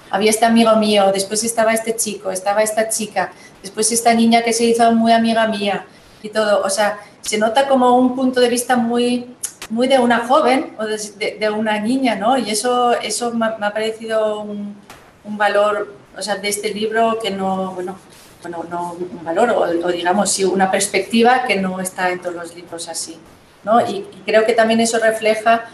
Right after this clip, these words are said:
a lo mejor, de cómo se sentía ella en aquel momento en el campo, que, que ella venía como un niño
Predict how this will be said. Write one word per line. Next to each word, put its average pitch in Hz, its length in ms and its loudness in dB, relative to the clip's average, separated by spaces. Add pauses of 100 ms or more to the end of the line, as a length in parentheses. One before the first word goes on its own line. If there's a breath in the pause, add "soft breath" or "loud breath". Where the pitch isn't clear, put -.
(320 loud breath)
a 202 120 0
lo 208 60 2
mejor, 214 600 2 (560)
de 220 160 0
cómo 240 220 4
se 262 100 2
sentía 226 640 2
ella 233 320 4
en 208 100 0
aquel 208 240 0
momento 208 440 0
en 202 100 -2
el 196 140 -4
campo, 240 400 0
que, 202 280 -4
que 202 120 -6
ella 226 160 2
venía 247 340 2
como 233 200 -2
un 240 120 -2
niño 262 520 -2